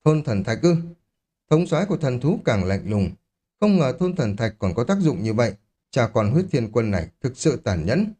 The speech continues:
Thống soái, vậy chúng ta phải làm sao bây giờ? Một vị thiên thần thú buồn khổ nói. Lục địa đã không thể giao chiến được, vậy thì tác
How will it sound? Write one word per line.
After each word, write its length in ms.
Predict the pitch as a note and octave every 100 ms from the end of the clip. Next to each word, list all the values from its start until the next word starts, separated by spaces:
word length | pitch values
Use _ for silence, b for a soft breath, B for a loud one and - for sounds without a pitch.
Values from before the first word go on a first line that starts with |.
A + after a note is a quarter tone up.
| _ _ _ _ -
Thống 120 | D3
soái, 320 | E3 A2 F3+ A3+ _ _ _
vậy 120 | - D3+
chúng 140 | G#3
ta 100 | G#3+
phải 140 | F#3+ B2+
làm 200 | A2+ A#2+
sao 180 | - F3+
bây 140 | F3
giờ? 220 | D3 G#2+ G#2+ - _ _ -
Một 180 | D#3 D3
vị 220 | D#3 C#3
thiên 260 | D#3+ F#3+
thần 220 | F3 A#2+ G#2+
thú 200 | B2 G3+
buồn 220 | D3+ G2 F2
khổ 140 | F#2
nói. 340 | D2 F#2+ F#3 A#3 _ _ _ _ _ _ -
Lục 140 | D3
địa 220 | D#3 D3+
đã 100 | D3+
không 220 | F#3+ G#3+ G3
thể 160 | A2
giao 200 | G2 B2+ B2
chiến 220 | - G3
được, 280 | E3+ G2 -
vậy 120 | G2+
thì 80 | G2
tác 200 | E2 D#3+